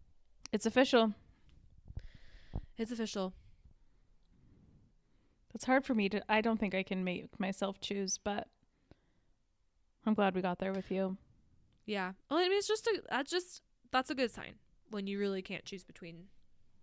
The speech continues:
Speaker 2: can't pick a favorite, you know?
Speaker 1: Yeah. Um,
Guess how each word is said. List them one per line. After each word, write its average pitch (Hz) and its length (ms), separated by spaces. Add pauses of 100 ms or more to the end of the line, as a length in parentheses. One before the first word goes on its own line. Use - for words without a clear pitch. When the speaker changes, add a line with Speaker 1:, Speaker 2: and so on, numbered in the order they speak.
(480)
Speaker 2:
can't - 200
pick 226 140
a 208 40
favorite, 175 460
you 208 100
know? 233 180 (960)
Speaker 1:
Yeah. 180 320 (2250)
Um, 214 760